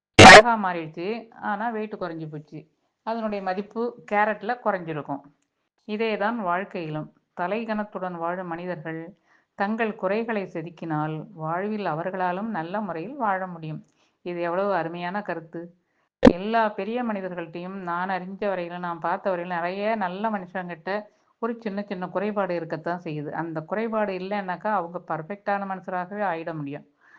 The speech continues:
அந்த குறை அவங்களுக்கு புரியாது. யாரும் எடுத்து சொன்னாலும் அதை அவங்க ஏத்துக்கிறது இல்ல.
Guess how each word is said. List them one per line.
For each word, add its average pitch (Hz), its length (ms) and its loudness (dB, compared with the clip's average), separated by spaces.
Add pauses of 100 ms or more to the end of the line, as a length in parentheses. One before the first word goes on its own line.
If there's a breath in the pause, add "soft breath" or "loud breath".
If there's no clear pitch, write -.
(140 loud breath)
அந்த 202 240 -2
குறை 226 280 0
அவங்களுக்கு 185 440 -2 (120)
புரியாது. 190 440 -2 (200)
யாரும் 175 320 -4
எடுத்து 180 320 -8
சொன்னாலும் 180 380 -8
அதை 214 200 -4
அவங்க 196 200 -4
ஏத்துக்கிறது 190 600 -6
இல்ல. 151 240 -8